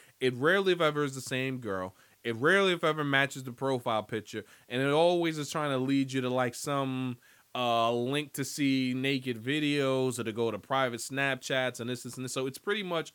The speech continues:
a bot spam page. And it's always trying to link you to some shit that maybe is trying to steal your information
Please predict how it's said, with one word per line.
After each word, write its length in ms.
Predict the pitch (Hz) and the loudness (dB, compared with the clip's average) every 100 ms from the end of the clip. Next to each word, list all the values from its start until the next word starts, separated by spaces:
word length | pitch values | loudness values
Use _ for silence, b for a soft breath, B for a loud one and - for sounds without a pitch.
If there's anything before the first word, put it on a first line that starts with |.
| - | -6
a 140 | 110 | -6
bot 400 | 110 135 139 - | -4 0 0 0
spam 500 | - - 113 107 95 | -8 -8 -6 -6 -8
page. 420 | 101 82 78 - _ b b | -12 -12 -14 -20 _ b b
And 140 | 120 | -2
it's 100 | 127 | 0
always 280 | 175 180 165 | 0 0 -2
trying 140 | 165 | -2
to 60 | 143 | -2
link 320 | 143 147 143 | -2 -4 -2
you 200 | 135 135 B B | -2 -2 B B
to 100 | - | -8
some 560 | 127 156 147 131 117 101 | -6 -2 -2 -2 -6 -12
shit 720 | - - - - - 156 - | -10 -10 -8 -8 -2 0 0
that 160 | 123 120 | 0 2
maybe 320 | 127 127 123 | 2 0 -2
is 80 | 117 | -2
trying 160 | 127 | -4
to 80 | 110 | -6
steal 240 | - 147 151 | -6 -4 -4
your 160 | 147 | -4
information 680 | 143 131 127 139 131 135 123 | -6 -6 -2 -2 -4 -6 -10